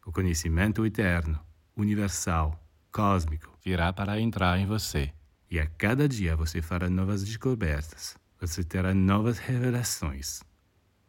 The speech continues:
Você já possui este conhecimento, mas ele está tão enterrado que dificilmente pode fazer com que ele apareça na superfície.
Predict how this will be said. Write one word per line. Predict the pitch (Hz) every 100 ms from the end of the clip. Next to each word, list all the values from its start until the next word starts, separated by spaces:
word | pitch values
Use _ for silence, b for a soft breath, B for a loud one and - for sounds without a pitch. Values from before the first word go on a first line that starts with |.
| _ _
Você | - 95 131
já | 117 117 127
possui | 135 - 135 87
este | 85 80 -
conhecimento, | 98 98 92 92 95 92 82 - - -
mas | 85
ele | 90
está | 98 - 82
tão | - 101 139
enterrado | 143 143 110 87 82
que | 78 90
dificilmente | - 95 120 - 147 117 92 87 80
pode | 87 82
fazer | 82 95 92 92
com | 101 90
que | 98
ele | 95 92 95
apareça | 92 104 101 104 -
na | 110 104
superfície. | 110 131 127 - 95 82 -